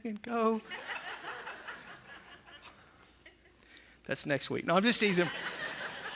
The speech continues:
But we get this idea that this is all, and it's not. The work of the gospel may, I hope it never does, but it may require us to do some very uncomfortable things. And when you think about that,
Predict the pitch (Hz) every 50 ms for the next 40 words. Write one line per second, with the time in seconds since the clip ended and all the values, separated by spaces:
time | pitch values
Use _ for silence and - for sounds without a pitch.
0 | - - - - - - - - - - - 277 262 302 302 254 320 311 - 330
1 | 269 - 262 240 233 196 254 294 330 330 302 262 240 247 254 - 262 254 - 269
2 | - - 254 240 247 240 - - 254 262 277 330 349 339 254 - - - - -
3 | - - - - - _ _ _ _ _ _ _ _ _ _ _ _ _ _ -
4 | - 233 240 202 262 302 330 339 - 330 294 311 208 254 254 277 311 294 - -
5 | - 330 294 208 185 180 196 214 254 277 294 311 302 277 202 151 - - - -
6 | - 277 254 - - - 294 294 302 - 285 262 220 240 233 220 214 202 170 180
7 | 269 339 330 311 262 190 165 143 151 175 220 240 185 208 226 247 285 311 311 285
8 | 269 233 - - - - 254 285 302 311 277 226 202 - - 269 285 277 226 -
9 | - 220 190 214 208 - - 175 165 151 160 262 302 302 294 226 180 160 - 190
10 | 185 156 - 226 285 285 - - 214 180 175 180 - - 294 311 269 196 160 -
11 | - - - - - - - 233 233 226 220 208 214 208 - - - 311 339 320
12 | - - - 202 202 202 170 - - 160 165 151 143 143 - -